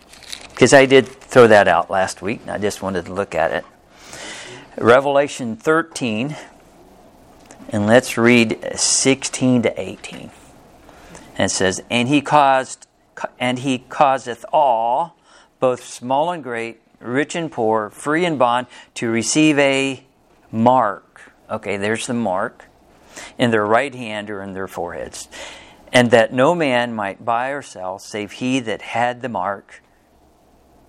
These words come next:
Ooh, comma, "or the name of the beast, comma, or the number of his name."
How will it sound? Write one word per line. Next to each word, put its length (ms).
Ooh, 460
comma, 640
"or 840
the 80
name 280
of 120
the 60
beast, 640
comma, 680
or 180
the 120
number 420
of 100
his 240
name." 380